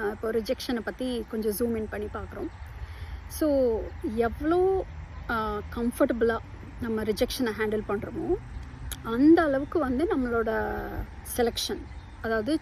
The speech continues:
சாய்ஸ், டெசிஷன் மேக்கிங் வந்து இம்ப்ரூவ் ஆகும் அப்படிங்கிறத வந்து நம்ம பார்த்தோம். So, இது ஏன் அப்படின்னா, sometimes நம்மளுக்கு இதுதான் வேணும் அப்படிங்கிறது வந்து எக்ஸ்பிளிசிட்டா தெரியுதோ, அல்லது தெரியலனா கூட,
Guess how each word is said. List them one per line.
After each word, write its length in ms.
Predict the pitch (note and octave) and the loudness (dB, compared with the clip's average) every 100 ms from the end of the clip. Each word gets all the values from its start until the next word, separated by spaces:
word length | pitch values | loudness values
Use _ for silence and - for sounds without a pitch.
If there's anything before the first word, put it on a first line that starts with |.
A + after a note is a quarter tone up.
| - | 0
சாய்ஸ், 500 | A3 A3 G#3 - - - A#3 | 2 2 0 -6 -8 0 2
டெசிஷன் 400 | A3+ C4+ C4+ A#3 | 2 0 0 -2
மேக்கிங் 340 | G#3+ C4 A#3 | -2 -6 -8
வந்து 240 | A3+ A#3 C#4 | -4 0 0
இம்ப்ரூவ் 300 | A#3+ A#3+ G3+ | 2 0 0
ஆகும் 320 | G3+ G3 - - - - | -2 -4 -4 -8 -12 -8
அப்படிங்கிறத 500 | - - A3+ G#3+ G3+ | -6 0 0 0 -2
வந்து 520 | G3+ G#3 C#4+ D4 A3+ G3+ | -4 0 4 4 2 -2
நம்ம 220 | A3 A3+ | -2 -4
பார்த்தோம். 280 | - G#3 A3 - - - - - - | -6 -6 -8 -10 -12 -12 -12 -14 -12
So, 320 | - D#4 D4 | -4 2 2
இது 300 | C#4 C4 B3 | 4 2 4
ஏன் 360 | C4 F4 A#4 E4+ | 8 8 8 4
அப்படின்னா, 480 | A#3 A#3+ A#3 A3 - C#4+ A4 - - - | 2 0 2 2 0 -2 -4 -6 -8 2
sometimes 340 | D4+ D4+ F#4+ A4+ - | 4 6 6 4 6
நம்மளுக்கு 720 | D4 C#4 C4 B3 A#3 A#3 E4+ | 6 4 8 8 10 6 4
இதுதான் 680 | B3+ B3 C4 D#4+ F4+ F#4 E4+ | 2 4 6 10 12 10 8
வேணும் 460 | B3 B3 C4+ C#4 C#4+ | 6 6 6 4 2
அப்படிங்கிறது 720 | A3+ G#3+ B3 B3+ C4 C4 A#3 | 0 -2 0 2 4 2 2
வந்து 280 | A3+ A3+ C#4+ | 0 0 -2
எக்ஸ்பிளிசிட்டா 580 | - - C4+ - C4+ D#4 - | -2 -2 -2 -2 0 0 2
தெரியுதோ, 540 | B3 A#3+ C4 C4+ G3+ C4+ A4 - - - | 4 4 4 2 0 0 -4 -10 -14 -2
அல்லது 320 | - C#4 D4+ - | 2 6 4 8
தெரியலனா 560 | C4+ C4 D#4+ E4+ D4 A3+ - | 10 12 12 12 8 2 0
கூட, 340 | G#3+ F#3+ | 0 0